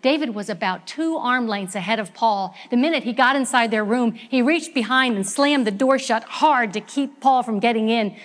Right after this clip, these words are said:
just about the same time that Paul reached out to keep the door from shutting. Paul's screams ripped Missus Dodge from her nap, woke up the twins,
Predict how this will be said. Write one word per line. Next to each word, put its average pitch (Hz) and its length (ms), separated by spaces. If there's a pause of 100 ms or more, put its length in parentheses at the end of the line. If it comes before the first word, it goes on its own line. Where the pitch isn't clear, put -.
just 294 240
about 214 220
the 208 60
same 247 280
time 226 280
that 185 120
Paul 240 300
reached 214 260
out 196 180
to 202 60
keep 214 220
the 190 80
door 190 180
from 185 160
shutting. 180 420 (2250)
Paul's 208 460
screams 202 800
ripped 208 680
Missus 190 440
Dodge 214 480
from 160 180
her 160 160
nap, 208 540 (120)
woke 233 280
up 202 180
the 165 100
twins, 247 720